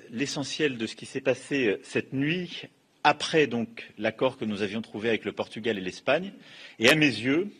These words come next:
ceci permet vraiment d'abord de remplir les objectifs que la France s'était donnés à court terme,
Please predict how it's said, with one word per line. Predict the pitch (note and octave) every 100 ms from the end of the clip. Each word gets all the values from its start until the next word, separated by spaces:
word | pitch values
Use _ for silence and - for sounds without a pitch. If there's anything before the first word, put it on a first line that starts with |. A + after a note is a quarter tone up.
| _
ceci | - - G#3 -
permet | D#3+ C3 B2+
vraiment | A2 B2+ B2
d'abord | A#2+ A#2+ A#2 - - _ _ _ _ _
de | G#2
remplir | G#2+ D#3 D3 F3
les | C3 A#2+
objectifs | A2+ A#2+ - C#3 B2 - - _ _ _ _ _ _ _
que | G#2+
la | F#2+
France | F#2+ - B2
s'était | - A2+
donnés | G#2 G#2+
à | G#2
court | G#2+ -
terme, | A#2 D3+ G#3